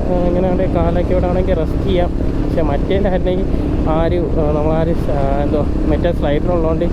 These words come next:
കറക്റ്റ് വയ്ക്കായിരുന്നു കേട്ടോ. എങ്കിലും കുഴപ്പമില്ല, അതിൻ്റെ ഇടയിലൊക്കെ ആണ്ട് ഇങ്ങനെ കാലിങ്ങനെ റെസ്റ്റ് ചെയ്യാനൊക്കെ വയ്ക്കാനായിട്ട് പറ്റും.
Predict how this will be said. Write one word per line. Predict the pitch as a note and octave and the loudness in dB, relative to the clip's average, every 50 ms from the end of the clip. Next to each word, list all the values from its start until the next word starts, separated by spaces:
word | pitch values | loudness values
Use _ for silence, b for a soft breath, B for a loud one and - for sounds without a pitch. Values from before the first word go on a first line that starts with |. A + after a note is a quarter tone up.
| - - - - - | 0 0 0 0 0
കറക്റ്റ് | D#3 C3+ C#3+ - - E3+ | 0 0 0 0 0 0
വയ്ക്കായിരുന്നു | D3 C3+ - - D3+ D3 D3+ D3+ D3 | 0 0 0 0 0 0 0 0 0
കേട്ടോ. | C#3 - - - - - - - - - - - - - | 0 0 0 0 0 -2 -2 -2 0 0 0 0 0 0
എങ്കിലും | D3+ E3 E3+ F#3+ | 0 0 0 0
കുഴപ്പമില്ല, | G#3 G3+ G3 F#3+ G3+ G3+ - C4+ C4+ B3+ A#3+ A3 | 0 0 0 0 2 0 0 0 0 0 0 0
അതിൻ്റെ | G#3 G3 F#3+ F#3+ G3 | 2 2 0 0 0
ഇടയിലൊക്കെ | F#3+ F#3 F#3+ G3 F#3+ F#3+ G3 | 0 0 0 0 0 0 0
ആണ്ട് | F#3 F#3 F#3 | 0 0 0
ഇങ്ങനെ | F3+ F#3+ F#3+ F#3+ | 0 0 0 0
കാലിങ്ങനെ | F#3 F3+ F3+ F#3 F#3 F3+ F#3 F#3+ F#3 | 0 0 0 0 0 0 0 0 0
റെസ്റ്റ് | F3+ E3+ D#3+ - | 0 0 0 0
ചെയ്യാനൊക്കെ | - F#3+ F3+ F3+ F#3 F#3 | 0 0 0 0 0 0
വയ്ക്കാനായിട്ട് | F#3 E3+ D#3+ - F3+ F3 E3+ F3+ C#3 - G3+ | 0 0 2 2 2 2 2 2 0 0 0
പറ്റും. | F#3 F3 D3 - E3 E3+ E3 | 0 0 0 0 0 0 0